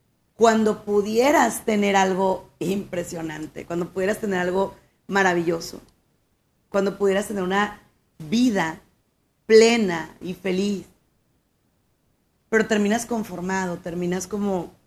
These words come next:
bueno, esto es lo que me tocó, esto es lo que hay, eh, así es. Y listo,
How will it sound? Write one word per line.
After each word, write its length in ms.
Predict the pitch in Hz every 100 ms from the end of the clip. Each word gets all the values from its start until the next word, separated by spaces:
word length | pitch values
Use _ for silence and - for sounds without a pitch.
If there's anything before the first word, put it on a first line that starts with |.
| _ _ _ _ _ _
bueno, 440 | 208 220 208 185 -
esto 220 | 190 190
es 60 |
lo 80 | 196
que 80 | 196
me 100 | 185
tocó, 640 | 180 170 220 220 220 208 - _ _ _
esto 200 | 190 196
es 60 | 185
lo 120 | 175
que 140 | 170 185
hay, 540 | 196 190 185 180 175 - _ _ _
eh, 380 | - - - -
así 320 | 170 180 185 196
es. 540 | 196 196 185 208 - _ _ _ _ _ _ _ _ _ _ _ _ _ _ _ _ _ -
Y 640 | - - - - - -
listo, 600 | - 320 339 - - -